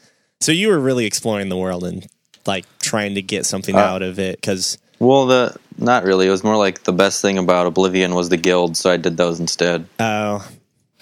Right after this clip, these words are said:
Speaker 1: Did you do
Speaker 2: Realized
Speaker 1: the
Speaker 2: they were all trash.
Speaker 1: Did you do the, the Murderer Guild in Skyrim?
Speaker 2: Yeah, it was, yeah.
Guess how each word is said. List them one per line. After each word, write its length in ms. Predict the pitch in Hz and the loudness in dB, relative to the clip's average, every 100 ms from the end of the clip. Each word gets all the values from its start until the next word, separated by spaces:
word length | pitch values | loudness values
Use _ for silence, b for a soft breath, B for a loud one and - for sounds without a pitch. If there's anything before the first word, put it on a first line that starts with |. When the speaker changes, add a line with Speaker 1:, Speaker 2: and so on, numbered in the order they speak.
| - - | -14 -4
Speaker 1:
Did 120 | 127 | 0
you 80 | 123 | 2
do 120 | 202 | 4
Speaker 2:
Realized 260 | 101 92 - | 6 4 4
Speaker 1:
the 40 | |
Speaker 2:
they 80 | 92 | 2
were 160 | 92 | 2
all 140 | 92 90 | 0 -2
trash. 640 | - 107 104 92 87 - - _ - | 0 4 4 4 -2 -6 -16 _ -4
Speaker 1:
Did 120 | 123 | -2
you 60 | 117 | 0
do 160 | 139 | 0
the, 440 | 123 110 101 92 92 | 2 0 0 -2 -4
the 80 | 95 | -4
Murderer 420 | 95 95 101 104 | -2 -2 -2 -4
Guild 380 | 104 110 107 110 | -4 -4 -2 -4
in 120 | 113 104 | -4 -4
Skyrim? 500 | - 110 113 120 123 - | -4 -4 -4 -6 -10 -4
Speaker 2:
Yeah, 220 | 107 104 | 2 2
it 20 | 90 | 2
was, 200 | 92 - _ _ _ _ | -2 -6 _ _ _ _
yeah. 380 | 104 98 90 85 | 0 2 2 -2